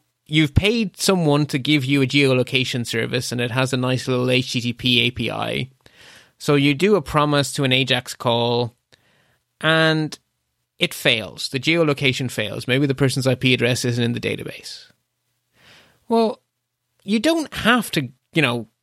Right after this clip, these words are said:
go all auga auga. You just take a default and say, "Well, look, I would have liked to show you, you know, instead of Brussels, Bruxelles or something. But what the hey, it, the, the, the lookup failed, so I'll tell you what, I'm just gonna return E N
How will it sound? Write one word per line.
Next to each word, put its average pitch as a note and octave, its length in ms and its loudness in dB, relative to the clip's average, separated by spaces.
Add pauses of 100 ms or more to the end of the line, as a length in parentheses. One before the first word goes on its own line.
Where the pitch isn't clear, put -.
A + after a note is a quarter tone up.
(380)
go E3 240 4
all C#3 160 6
auga B2+ 540 2
auga. C#3 520 0 (260)
You F#3 100 -10
just C#4+ 240 -2
take A3+ 220 -2
a E3+ 40 -2
default D3 420 0
and B2+ 80 -4
say, F3 100 -2
"Well, G#3+ 120 0
look, A#3 200 0
I - 20 2
would C#4 160 2
have C4+ 120 -2
liked C3+ 320 0
to C3+ 80 -4
show B2+ 220 0
you, A#2+ 400 0 (600)
you C#3 120 0
know, A#2+ 260 0 (440)
instead C3+ 280 0
of B2+ 220 2
Brussels, C3 580 0
Bruxelles C3 840 0
or C3 80 -6
something. B2 480 -8 (480)
But F3+ 120 -4
what B3 220 0
the F#3 100 2
hey, A#2+ 480 0 (440)
it, D3+ 260 -10
the, D#3 240 0
the, D3+ 180 -2
the D3+ 160 0
lookup G3+ 380 0
failed, B2 440 0
so - 160 -2
I'll B2 60 0
tell G3 240 0
you C#3+ 80 2
what, A#2+ 180 2
I'm A#2+ 80 -4
just C3+ 140 -2
gonna C#3+ 160 -2
return B2 400 0
E B2+ 240 2
N A2+ 220 -6